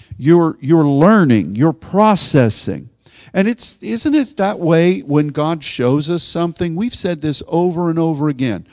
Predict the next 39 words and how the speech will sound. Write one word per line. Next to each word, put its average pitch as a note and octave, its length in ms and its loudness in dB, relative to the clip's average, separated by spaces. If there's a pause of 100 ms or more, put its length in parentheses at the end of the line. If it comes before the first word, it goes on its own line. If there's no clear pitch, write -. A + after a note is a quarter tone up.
(240)
When D#3+ 200 2
you're G3+ 180 0
praying E3 760 -2 (360)
and D3+ 240 -2
God E3+ 360 2
gives E3 280 -2
you F#3+ 140 2
an E3 100 2
encounter, D3+ 760 -2 (580)
and C#3+ 180 0
you D#3+ 160 2
have G3 340 4
that F#3 180 2
encounter, D#3+ 760 -2 (720)
over G3+ 280 4
the D#3 120 2
next F3 580 -2 (100)
hours D#3 560 0
and B2+ 220 -2
days, C#3+ 680 -2 (440)
at E3 160 2
least G#3 360 2
this F#3+ 200 -2
is D#3+ 120 -4
the D#3+ 80 2
way D3 280 2
it C3 60 2
is C3 180 2
in B2 140 -2
me, C#3 220 0
and B2+ 120 -2
I B2+ 140 -2 (280)
guarantee D#3 560 0
you C3 180 -2
it A#2+ 80 -2
is B2 180 -4
in A#2+ 140 -4
you, C#3 360 -4 (480)
God E3 560 2